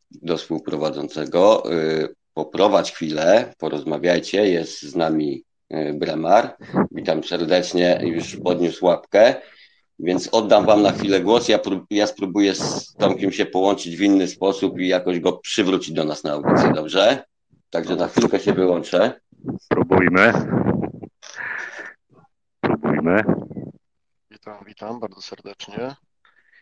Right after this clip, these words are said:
Speaker 3: tak
Speaker 2: Cześć.
Speaker 3: się a propos tej Igi zastanawiam, bo ona, no, dość mocno się udziela też, e, no, bo może nie udziela, ale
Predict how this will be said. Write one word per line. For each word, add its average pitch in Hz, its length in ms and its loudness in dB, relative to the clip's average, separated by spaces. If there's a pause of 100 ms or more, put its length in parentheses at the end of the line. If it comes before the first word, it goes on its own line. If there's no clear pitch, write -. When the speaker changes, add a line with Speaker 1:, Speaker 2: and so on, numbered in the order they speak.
Speaker 3:
tak - 180 -2
Speaker 2:
Cześć. 76 120 4
Speaker 3:
się 139 60 2
a 135 40 2
propos 139 360 -4
tej 143 240 -6
Igi 147 200 -6
zastanawiam, 143 760 2 (480)
bo 127 220 -2
ona, 143 320 4
no, 139 160 6
dość - 420 -4
mocno 143 360 0
się - 180 -2
udziela 135 640 2
też, - 400 -8
e, 127 380 -2 (100)
no, 131 100 -4
bo 131 220 -6 (520)
może 123 280 -4
nie 135 120 0
udziela, 131 540 4
ale 113 340 6